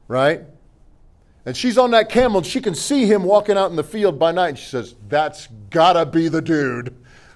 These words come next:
That's got to be him right there," right? Isn't that what this says?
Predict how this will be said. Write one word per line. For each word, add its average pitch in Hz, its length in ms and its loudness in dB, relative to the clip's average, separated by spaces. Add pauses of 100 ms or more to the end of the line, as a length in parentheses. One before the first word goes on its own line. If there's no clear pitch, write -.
That's - 320 6
got 214 460 6
to 202 120 6
be 196 280 4
him 190 280 6
right 175 240 4
there," 165 240 2
right? 175 360 4 (400)
Isn't 151 100 -6
that 185 120 8
what 196 100 2
this 208 200 4
says? 233 460 2